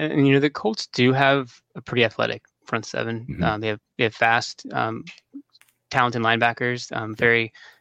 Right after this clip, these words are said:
Speaker 1: good athletic defensive linemen. Um, it's, it's a better group than, um, I think, you know, they might have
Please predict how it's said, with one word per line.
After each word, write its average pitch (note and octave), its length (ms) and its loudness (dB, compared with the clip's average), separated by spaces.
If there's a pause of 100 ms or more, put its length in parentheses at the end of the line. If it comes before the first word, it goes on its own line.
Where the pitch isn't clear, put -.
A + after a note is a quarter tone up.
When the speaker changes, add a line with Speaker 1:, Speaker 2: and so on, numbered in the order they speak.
(360)
Speaker 1:
good B2 180 4
athletic A2+ 540 2
defensive A2+ 340 -6
linemen. A2 480 -2
Um, A2 360 -6 (440)
it's, B2+ 220 -6
it's C#3+ 140 -4
a - 20 -6
better C#3+ 180 0
group B2+ 240 0 (240)
than, A2+ 540 0 (100)
um, A2+ 220 -6
I A2+ 80 -6
think, A2+ 240 -4 (120)
you A#2 100 -2
know, A2 100 -2
they A#2 100 -4
might A#2 140 0
have A2+ 160 -2